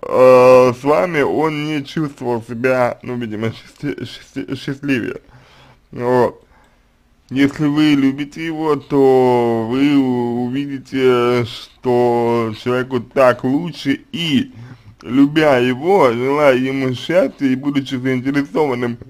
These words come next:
заинтересованной в его личностном росте, вы примете его позицию. Вот. У вас здесь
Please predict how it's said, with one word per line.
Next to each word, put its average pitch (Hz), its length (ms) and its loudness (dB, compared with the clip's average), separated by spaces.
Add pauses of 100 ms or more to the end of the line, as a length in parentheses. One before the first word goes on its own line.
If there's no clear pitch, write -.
(120)
заинтересованной 139 1500 0 (500)
в 135 340 4 (1120)
его 139 640 4 (140)
личностном 131 600 -2
росте, 147 480 0
вы 131 300 2
примете 143 600 -8 (540)
его 120 200 0
позицию. 120 640 -6 (1300)
Вот. 131 420 4 (3250)
У 135 80 -2
вас 175 420 6 (120)
здесь 131 460 0